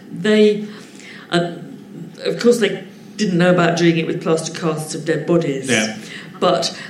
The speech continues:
Speaker 1: um, they knew damn well that people got off on sculptures, which is
Speaker 2: Right.
Speaker 1: almost the same.
Speaker 2: Yeah.
Speaker 1: Wonderful, wonderful stories about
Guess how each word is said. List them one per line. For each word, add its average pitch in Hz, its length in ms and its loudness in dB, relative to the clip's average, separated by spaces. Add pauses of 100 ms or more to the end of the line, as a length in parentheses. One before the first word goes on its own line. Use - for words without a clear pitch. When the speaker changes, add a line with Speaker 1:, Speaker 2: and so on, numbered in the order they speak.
(140)
Speaker 1:
um, 180 460 2
they 208 200 6
knew 208 380 6
damn 220 400 4
well 180 440 4
that - 120 -2
people 190 280 2
got 156 180 2
off 160 240 0
on 147 120 -6
sculptures, - 840 -6 (260)
which - 140 -4
is - 40 4
Speaker 2:
Right. - 280 2
Speaker 1:
almost 170 400 4
the 170 80 0
same. 156 320 2 (120)
Speaker 2:
Yeah. 127 180 2 (100)
Speaker 1:
Wonderful, 240 600 4
wonderful 190 480 2
stories 156 580 2 (360)
about 160 480 0